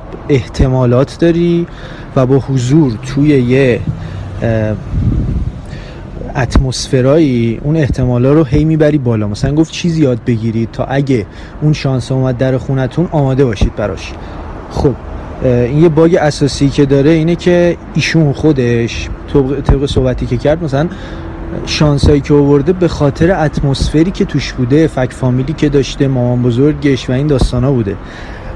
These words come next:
و برای عموم جامعه این اتفاق نمیفته وقتی توی اتمسفرهای خیلی ضعیف ترن.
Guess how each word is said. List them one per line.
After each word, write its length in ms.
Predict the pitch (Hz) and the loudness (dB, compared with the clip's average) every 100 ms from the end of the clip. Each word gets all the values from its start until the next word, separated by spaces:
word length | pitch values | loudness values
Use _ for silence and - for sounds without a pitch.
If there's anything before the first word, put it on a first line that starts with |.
| 127 | 0
و 120 | 131 127 | 0 2
برای 320 | 139 143 165 | 4 4 4
عموم 360 | 185 156 147 | 4 2 2
جامعه 880 | 135 135 135 135 135 160 160 135 131 - | 2 2 2 0 2 2 2 0 -2 -2
این 180 | 165 165 | 0 0
اتفاق 400 | - - 147 156 | 0 0 2 2
نمیفته 680 | 156 170 139 117 - 117 | 2 4 2 0 -2 0
وقتی 260 | 110 104 123 | 0 0 -4
توی 160 | - 123 | 0 0
اتمسفرهای 640 | 123 - 127 - 120 120 | 0 -2 -6 -2 0 0
خیلی 380 | - - 120 117 | -2 -2 0 0
ضعیف 380 | 110 113 110 - | 0 0 -2 -4
ترن. 280 | 117 104 | -2 -2